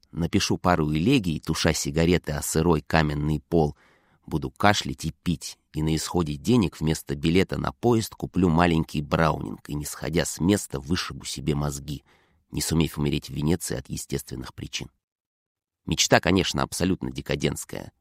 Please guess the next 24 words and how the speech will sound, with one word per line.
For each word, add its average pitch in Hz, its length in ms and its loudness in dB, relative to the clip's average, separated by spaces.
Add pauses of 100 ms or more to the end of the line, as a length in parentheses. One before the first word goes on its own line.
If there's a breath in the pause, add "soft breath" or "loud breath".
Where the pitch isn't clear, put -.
(200)
но 71 140 -8
в 67 60 -14
двадцать 78 360 2
восемь 73 340 0
лет 92 200 2
человек 76 440 0
с - 80 -10
мозгами 71 540 -2
всегда - 320 -4
немножко 73 460 -6
декадент. 73 540 -6 (640)
Кавычки 90 400 4
закрываются. 76 720 2 (920)
И 87 100 2
всё - 260 6
это 82 180 4
после 80 340 0
десятилетий 90 800 2
тотального 73 680 2
господства - 640 -4
кровожадных 73 840 -2
и 78 160 2
иногда 82 360 4
талантливых 76 760 0